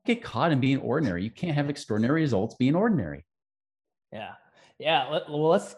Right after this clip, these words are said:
Speaker 2: keep it going. So with your coaching clients that have become extraordinary, what, what changes have you seen in those clients since they become financially free? I mean, how is, how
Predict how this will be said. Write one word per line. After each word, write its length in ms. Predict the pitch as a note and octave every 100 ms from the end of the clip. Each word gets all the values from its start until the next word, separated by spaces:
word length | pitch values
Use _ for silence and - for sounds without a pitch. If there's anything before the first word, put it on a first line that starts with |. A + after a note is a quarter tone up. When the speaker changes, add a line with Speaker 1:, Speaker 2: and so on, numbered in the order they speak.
| -
Speaker 2:
keep 280 | - A#3 A3
it 100 | D3
going. 340 | D3 E3 D3
So 240 | - D3+
with 220 | C#3+ D3+ D#3+
your 220 | D3 D3
coaching 360 | E3+ E3+ E3+
clients 580 | D#3+ D#3+ D#3 D3+ D3 - - D3+
that 160 | C#3 C#3+
have 440 | C3+ D3 C3 C3+ -
become 300 | C#3 E3 D#3+
extraordinary, 720 | - - D3 C3+ C3 A#2 A2+
what, 300 | C#3 F3+ - F3
what 300 | G3+ - -
changes 540 | - E3+ E3+ D3+ C#3
have 200 | C#3+ C3
you 80 | B2+
seen 640 | - - D3+ C3+ A#2+ A2 C3+
in 140 | D#3+ D#3
those 160 | C3 -
clients 300 | C#3 C3 C3+
since 140 | C3
they 120 | C3+
become 320 | B2 A#2 B2 G#2+
financially 460 | B2 A#2 G#2+ A2
free? 340 | G2+ A#2 G2 G2+
I 60 |
mean, 140 | A#2 A#2+
how 200 | C#3 C#3+
is, 100 | C3+
how 140 | C#3